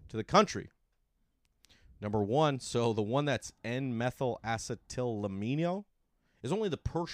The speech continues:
partial name of a full chemical. And the other one that I was talking about, the, uh, hydroxybenzyl N-methyl acetamin-, acetamide, um, that's an entirely made-up name mount-,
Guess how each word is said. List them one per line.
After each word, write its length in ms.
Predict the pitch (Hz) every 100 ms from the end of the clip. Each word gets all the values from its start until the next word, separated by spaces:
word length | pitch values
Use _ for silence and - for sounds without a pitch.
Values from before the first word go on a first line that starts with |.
| -
partial 400 | - 151 165 -
name 260 | 120 113 117
of 80 | 98
a 40 |
full 280 | 95 - 131
chemical. 480 | - 131 117 69 62 _ _ _ _ _ -
And 140 | 113
the 120 | 113 -
other 220 | 165 226
one 220 | 160 127 113
that 100 | 101
I 40 |
was 120 | 98
talking 400 | - 104 98 101
about, 400 | 95 95 92 95
the, 240 | 95 98 98
uh, 180 | 95 90 - _ -
hydroxybenzyl 1000 | 107 95 120 123 120 98 113 110 107 - -
N-methyl 880 | 104 110 104 95 107 - 110 98 -
acetamin-, 680 | 104 110 101 - 92 107 95 - _
acetamide, 880 | 110 - 95 104 117 143 175 185 196 - _ _ _ _ _ _ -
um, 200 | 123 123
that's 160 | 170
an 100 | 214
entirely 500 | 165 - 156 170 170
made-up 460 | 131 107 131 139 -
name 420 | 104 120 113 101
mount-, 260 | 104 113